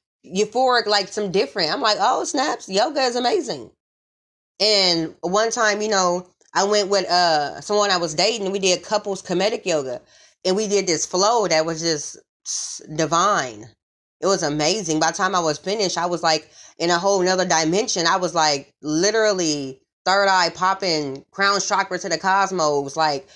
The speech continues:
connected. I was like, "Ooh." And I felt it, and I was like, "This is amazing." So, yeah, it got that same flow, and it's like the poses that you do in yoga versus doing them in gym, it's like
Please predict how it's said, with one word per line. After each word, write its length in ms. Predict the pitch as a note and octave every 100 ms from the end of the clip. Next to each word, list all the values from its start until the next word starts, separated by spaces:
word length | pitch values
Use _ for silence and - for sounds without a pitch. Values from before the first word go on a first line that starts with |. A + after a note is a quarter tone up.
| - -
connected. 600 | - F#3 D#3 G3+ G#3 E3+ C3+
I 120 | G#3
was 100 | G#3+
like, 200 | E3 D#3
"Ooh." 640 | E3+ D4 E4+ D#3 B2 A#2 - _ _ -
And 140 | E3+
I 120 | G#3+
felt 400 | A#3 - G#3+ A#3
it, 140 | F3+ D#3
and 80 | E3
I 80 |
was 140 | A3 G3+
like, 160 | F3+
"This 140 | G3+ -
is 80 | F#3+
amazing." 720 | D3 D3 G#3+ G#3 D3+ B2 - - - -
So, 180 | C#4
yeah, 280 | C#4 C#4+ C#4+
it 120 | B3
got 200 | C#4 C4
that 160 | B3+ B3
same 340 | C#4 B3 B3 A#3
flow, 400 | A3+ A#3 G#3+ F3+
and 120 | G#3
it's 180 | G#3+ A3+
like 460 | G3+ F#3 E3 - -
the 180 | E3+ E3+
poses 500 | G#3+ C4 A#3+ G3 F#3
that 240 | F3+ F3
you 80 | G3+
do 360 | G3 G3+ F#3+ E3+ - - _ -
in 160 | F#3
yoga 360 | F#3 A3 A#3 G3
versus 380 | F#3+ G#3 G3+ F3+
doing 220 | G3 F#3+
them 120 | F#3
in 140 | F3 F3
gym, 380 | A3 A#3+ G#3+ F#3
it's 200 | G#3 -
like 380 | G3 E3 D#3+